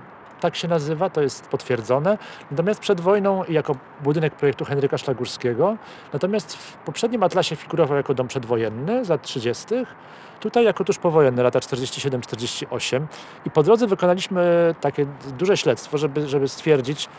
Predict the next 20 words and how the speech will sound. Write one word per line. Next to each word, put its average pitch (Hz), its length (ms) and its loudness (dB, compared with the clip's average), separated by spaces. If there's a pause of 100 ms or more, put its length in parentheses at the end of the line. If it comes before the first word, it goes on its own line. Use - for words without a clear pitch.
co 214 120 0
to 208 120 4
właściwie 143 460 0
jest. 95 220 -8
Ponieważ 147 480 0 (500)
badacze 175 580 4
zasugerowali 135 720 2
nam, 160 300 0
że 131 320 0
jest 139 200 -2
to 156 100 0
w 120 60 -4
ogóle 143 220 0
budynek 120 380 -2
Budana 135 300 0
Lacherta, 151 460 0
czyli, 107 300 -10 (540)
e, 120 160 0
słynnego 139 420 0
architekta, 120 640 -2